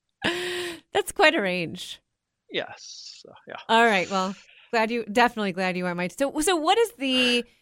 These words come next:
Speaker 2: <sighs>
Speaker 1: what then do you say to investors, right, who are scared? I mean, and, and I know, Andy, some people who, and you mentioned, what was it, February and March of, of twenty twenty, who got out of the markets then, right, sold at a loss and are still afraid to get back in.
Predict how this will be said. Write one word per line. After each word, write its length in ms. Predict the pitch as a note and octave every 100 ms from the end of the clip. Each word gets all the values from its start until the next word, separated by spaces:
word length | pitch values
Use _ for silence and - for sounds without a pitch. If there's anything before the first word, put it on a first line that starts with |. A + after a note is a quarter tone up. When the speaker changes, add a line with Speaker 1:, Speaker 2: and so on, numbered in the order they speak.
| _
Speaker 2:
<sighs> 240 | _ _
Speaker 1:
what 280 | C4+ E4 E4+
then 180 | D#4 C#4+
do 100 | B3
you 160 | A#3+ A#3
say 300 | A#3 G#3 G3
to 160 | G#3
investors, 560 | G3 F3+ F3 E3+ F#3 D#3+
right, 160 | F#3 F#3+
who 120 | G#3
are 60 | G3
scared? 360 | - G#3+ G3+
I 60 | B3
mean, 160 | D4+
and, 160 | D4+ D4+
and 160 | D#4 E4
I 100 | F4
know, 220 | F#4 F4+
Andy, 340 | B3 A#3+ C4
some 260 | C4 C4+ C#4
people 380 | C4+ G#3+ A3+ A#3+
who, 200 | A#3+ A#3+
and 180 | A#3
you 100 | A#3+
mentioned, 420 | A3+ A3+ A3+ A#3 G3+
what 200 | F#3+ F#3
was 120 | E3+
it, 120 | E3
February 540 | - A3 A#3 A3+ A3
and 140 | G3+ F#3
March 380 | F#3 G3 G#3 G#3+
of, 280 | F3 - -
of 320 | G3 F3+ -
twenty 320 | - G#3 G3+
twenty, 440 | - G3+ A#3 D#4 - _ _ -
who 140 | D#4
got 180 | C#4 C4
out 160 | B3 E4+
of 60 |
the 60 | D#4+
markets 520 | B3+ A#3+ A#3+ A3 F3
then, 420 | F#3 F3 C#3+ G#3+
right, 320 | A3+ G#3 F3+ -
sold 460 | - B3+ C4 E4
at 80 | D4
a 60 | A3+
loss 760 | F3 F#3+ F3+ D3 A3 - - - _ _ -
and 140 | B3+
are 80 | C4
still 360 | C4 - F#4+ A#4+
afraid 400 | - B3+ G#3 F3
to 160 | - A#3
get 260 | G3+ F3+
back 320 | G3 E3+ F3 G3
in. 400 | F3+ D#3 D3